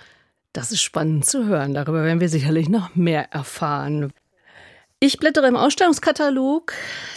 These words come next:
der aktuellen Ausstellung vom Fotografen Olaf Heine.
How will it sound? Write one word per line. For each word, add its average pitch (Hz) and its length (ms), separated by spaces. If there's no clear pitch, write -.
der 202 260
aktuellen 214 380
Ausstellung 170 460
vom 165 200
Fotografen 147 1300
Olaf 143 580
Heine. 143 400